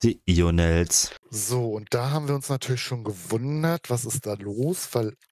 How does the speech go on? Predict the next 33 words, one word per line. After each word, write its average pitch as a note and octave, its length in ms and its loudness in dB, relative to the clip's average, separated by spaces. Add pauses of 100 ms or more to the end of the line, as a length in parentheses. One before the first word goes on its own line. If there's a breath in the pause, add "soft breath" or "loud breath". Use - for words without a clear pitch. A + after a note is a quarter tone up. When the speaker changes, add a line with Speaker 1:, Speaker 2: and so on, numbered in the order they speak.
(140)
Speaker 2:
eigentlich C3+ 840 -2
sollte C#3 500 0
ja C#3+ 380 0 (580)
Paul F2+ 840 -2
mit, E2+ 320 -10 (260)
ja, F2+ 160 -2
eigentlich A2 360 -4
sollte D#3 320 -2
ja D3+ 120 0 (340)
Paul F#2+ 360 0
mit - 580 -12 (280)
Patricia - 540 -6
tanzen. - 400 -14 (180)
Haben, G2+ 580 -4 (340)
das - 180 -10
war G#2 60 0
bei F#2 160 -4
Eckart G#2 320 -4
und F#2 100 -10
Paul A2+ 300 -2
schon D3+ 180 -8
im, C#3+ 360 -4
im, C#3 340 -4
in C#3 100 -2
der C#3 80 0
Matz C#3 320 -6
zu C#3 120 -10
sehen, C#3 500 -4 (320)
dass - 220 -10
ein - 80 -20
bisschen G2 260 -10
telefoniert G#2 680 -4
wurde, C3+ 320 0